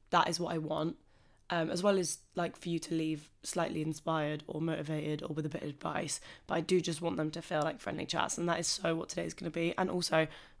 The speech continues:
we're four minutes in. It's an open <laughs> advice session episode, like, today, guys. So these happen every four weeks. Obviously, I've only done one of them so far because the podcast is only eight weeks old, but also as if it's eight weeks old now. Um,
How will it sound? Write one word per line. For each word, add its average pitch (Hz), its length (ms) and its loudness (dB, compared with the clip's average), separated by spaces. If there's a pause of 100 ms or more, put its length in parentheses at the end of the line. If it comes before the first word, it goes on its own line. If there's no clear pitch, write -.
we're 180 160 0
four 165 180 2
minutes 156 260 2
in. 156 200 4
It's 156 120 0
an 196 120 2
open 196 340 4
<laughs> - 0 -
advice 160 320 2
session 165 420 0
episode, 165 440 -2
like, - 300 -4
today, 165 220 -2
guys. - 320 -4 (320)
So 170 420 2 (200)
these 185 200 4
happen 180 240 2
every 170 240 0
four 165 240 -2
weeks. 214 360 4
Obviously, 175 240 -2
I've 165 80 2
only 165 140 2
done 160 160 2
one 165 120 0
of 160 80 -2
them 160 120 -4
so - 160 -4
far 147 180 0
because 160 340 -8 (280)
the - 80 -8
podcast 175 520 0
is 160 100 -4
only 180 280 0
eight 180 180 0
weeks 175 240 -2
old, 156 260 -2
but - 100 -10
also - 200 -4
as 151 120 -6
if - 100 -8
it's - 140 -10
eight - 160 -4
weeks - 200 -6
old - 180 -6
now. - 220 -6 (520)
Um, 170 440 0